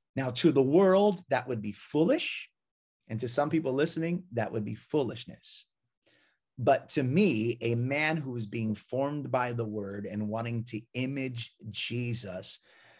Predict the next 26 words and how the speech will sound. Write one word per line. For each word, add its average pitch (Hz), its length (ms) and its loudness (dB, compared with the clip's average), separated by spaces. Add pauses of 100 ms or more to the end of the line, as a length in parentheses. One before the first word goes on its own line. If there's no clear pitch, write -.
(120)
my 123 300 4
primary 160 1200 0
mission 123 640 -2 (840)
my 107 160 -2
primary 139 580 0
vocation 123 680 -2
is 95 300 -4
not 110 340 0
an 110 100 -2
employee 107 500 -2
at 90 160 -10
Google. 95 460 -4
It 104 120 -4
is 98 300 -6
a 95 180 -6
man 110 720 -4 (140)
on 101 320 -4 (120)
mission 101 840 -4 (1080)
in 107 180 0
this 101 220 -2
world. 90 520 -6 (760)
And 98 100 -6
the 98 100 -4
reason 143 440 -2
why 131 320 2
I 107 280 0